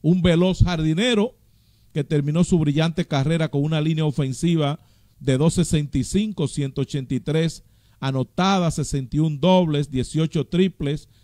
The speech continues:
dieciocho cuadrangulares, ciento veintisiete remolcadas y sesenta y cinco bases robadas.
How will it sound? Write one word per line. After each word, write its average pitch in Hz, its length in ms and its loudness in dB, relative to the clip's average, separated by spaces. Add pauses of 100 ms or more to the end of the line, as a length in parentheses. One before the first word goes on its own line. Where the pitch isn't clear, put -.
(160)
dieciocho 160 580 0
cuadrangulares, 147 840 -2
ciento 139 280 -2
veintisiete 139 720 2
remolcadas 147 840 -2 (260)
y 180 140 2
sesenta 156 480 0
y - 20 -2
cinco 175 420 0
bases 156 380 0
robadas. 120 640 -4